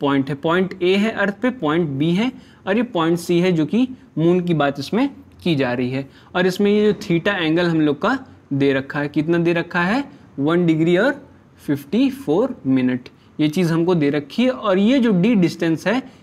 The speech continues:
यही हम लोग को बताना है, और ये जो बी बेस है, ये बेसिस है या फिर जो भी आप कह-, कहना चाहें, ये हमको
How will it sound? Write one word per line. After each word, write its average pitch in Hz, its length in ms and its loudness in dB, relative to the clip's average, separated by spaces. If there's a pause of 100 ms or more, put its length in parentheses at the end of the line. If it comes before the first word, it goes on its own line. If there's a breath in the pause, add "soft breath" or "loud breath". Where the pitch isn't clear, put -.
(160 loud breath)
यही 170 240 2
हम 160 160 2
लोग 139 180 0
को 165 100 -2
बताना 143 420 0
है, 220 200 0 (320 loud breath)
और 156 80 2
ये 165 180 2
जो 165 160 2
बी 190 280 2
बेस 151 380 0
है, 156 160 -2
ये 151 180 2
बेसिस 139 480 0
है 160 80 0
या 139 100 0
फिर 143 180 -2
जो 139 140 2
भी 180 120 2
आप 185 140 -2
कह-, 135 220 -4 (100)
कहना 139 220 0
चाहें, 170 420 -4 (420 loud breath)
ये 156 100 2
हमको 156 360 2